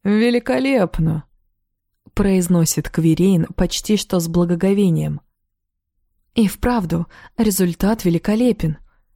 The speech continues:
Ярко-синий цвет на идеально белом фоне, таинственные драконы и фигурки китайцев, цветы и ангелы". Благодаря дополнительному слою блестящей глазури они, кажется, оживают.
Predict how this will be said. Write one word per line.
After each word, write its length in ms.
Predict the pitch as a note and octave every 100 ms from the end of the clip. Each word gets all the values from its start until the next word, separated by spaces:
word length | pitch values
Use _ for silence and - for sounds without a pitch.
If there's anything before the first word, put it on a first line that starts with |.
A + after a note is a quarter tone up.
| _ -
Ярко-синий 920 | G#3+ F#3+ F#3 F#3 F#3 E3+ G3+ G3 E3
цвет 420 | - E3 F3+ G#3+
на 100 | E3+
идеально 640 | F3 E3+ D#3+ F3 G3 F#3 E3
белом 340 | F3+ F#3+ G3+
фоне, 480 | G3 A#3+ A3+ D#3 D#3 _ - - -
таинственные 720 | A3+ A#3 A#3 - F3+ E3+ E3
драконы 720 | E3 E3 - G#3 A3 E3 D#3+
и 20 |
фигурки 480 | E3 F3+ F3+ F3+ E3
китайцев, 680 | - E3 F#3 G3 F#3+ E3+ - - _ -
цветы 520 | E3+ E3 - F3 G#3
и 200 | - F#3+
ангелы". 520 | G3+ G3 D#3+ D#3 D#3 - _ _ _ _ _ _ -
Благодаря 580 | G#3+ G#3 F#3 F3 F3 F#3
дополнительному 880 | F3 E3+ E3 E3 F#3 F3 D#3+ D#3+
слою 380 | D#3+ - F3+ G3
блестящей 560 | E3 E3 - F#3 F3+ F3
глазури 640 | D#3+ D#3+ D3+ F#3+ F#3+ D#3 - - -
они, 260 | G#3+ F#3+ F#3
кажется, 480 | G3 G3 F#3+ F#3+
оживают. 600 | F#3 G3 A3 F#3+ D#3 -